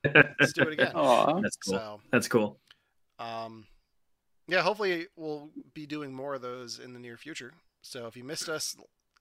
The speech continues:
Speaker 1: a few weeks ago, you'll be able to catch us then. But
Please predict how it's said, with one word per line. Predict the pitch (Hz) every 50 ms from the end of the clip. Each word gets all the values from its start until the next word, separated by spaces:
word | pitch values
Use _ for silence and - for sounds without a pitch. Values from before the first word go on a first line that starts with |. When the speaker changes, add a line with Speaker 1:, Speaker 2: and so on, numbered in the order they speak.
| _ _ _
Speaker 1:
a | -
few | - 165 160
weeks | 147 160 165 - -
ago, | 147 156 147
you'll | 139 131 117
be | 117 131
able | 127 123 123
to | 120
catch | - - 139 135 -
us | 139 131 -
then. | - 135 151 139 117 117 _ _ _ _ _ _ _ _ _ _ _ _ _ _ _ _ _
But | 117 113 113 113 113 -